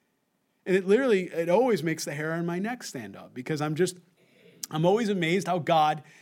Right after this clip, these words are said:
could go into the individual's life so faithfully and speak to a hundred, two hundred, three hundred, four hundred people.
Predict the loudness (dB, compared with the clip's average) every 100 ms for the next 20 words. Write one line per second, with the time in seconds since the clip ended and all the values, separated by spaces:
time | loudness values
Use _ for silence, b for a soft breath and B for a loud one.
0 | B -2 2 2 0 0 0 0 0 0
1 | 0 0 2 0 0 -6 -6 -10 -16 _
2 | _ _ _ _ _ _ _ -8 -2 2
3 | 4 2 0 0 0 0 -10 -8 -8 -8
4 | -6 -4 -4 -4 -6 -8 -20 -18 -6 -2
5 | 0 2 0 0 2 2 2 -2 0 2
6 | 4 2 0 -2 0 0 2 -2 0 0
7 | 0 -4 -8 -10